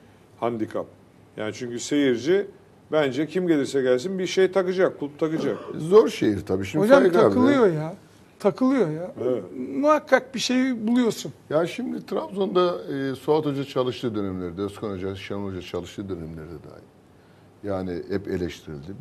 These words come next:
Speaker 2: Ben de, e, doksan dakika işte ıslıklanırdık. E, lider olmamıza rağmen ıslıklanırdık. Yani biz dört beş hafta lider gittik. Buna rağmen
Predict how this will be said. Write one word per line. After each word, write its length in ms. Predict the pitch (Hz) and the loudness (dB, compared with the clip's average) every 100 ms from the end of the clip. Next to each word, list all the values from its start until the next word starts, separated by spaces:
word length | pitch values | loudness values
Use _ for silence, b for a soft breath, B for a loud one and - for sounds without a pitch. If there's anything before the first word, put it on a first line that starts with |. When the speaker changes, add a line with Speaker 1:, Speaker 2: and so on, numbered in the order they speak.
| 135 | -4
Speaker 2:
Ben 220 | 170 147 | -2 0
de, 80 | 120 | 0
e, 40 | 98 - 110 104 98 101 | -2 -8 -8 -8 -10 -4
doksan 420 | 117 - 117 98 | -4 -2 -6 -6
dakika 380 | 82 - 117 127 127 | -10 -10 -8 -8 -10
işte 220 | 104 - 117 | -16 -12 -10
ıslıklanırdık. 760 | 139 - - 127 131 127 - - - - | -10 -12 -10 -8 -6 -6 -8 -14 -20 -14
E, 80 | 92 | -10
lider 180 | 113 123 | -2 0
olmamıza 440 | 120 117 113 113 127 | 2 0 -4 -2 -2
rağmen 340 | 104 90 82 | -2 -4 -8
ıslıklanırdık. 600 | 82 - 87 82 73 - | -10 -16 -14 -14 -14 -12
Yani 200 | 95 95 | -8 -6
biz 140 | 98 95 | -6 -2
dört 200 | 104 117 | -2 -2
beş 140 | 101 | -8
hafta 220 | 104 - | -8 -6
lider 300 | 98 104 117 | -6 0 0
gittik. 360 | 104 80 - 139 - b b b b - | 0 -6 -12 -12 -12 b b b b -4
Buna 240 | 147 131 | 2 2
rağmen 420 | 95 85 107 151 | 2 -2 -4 -4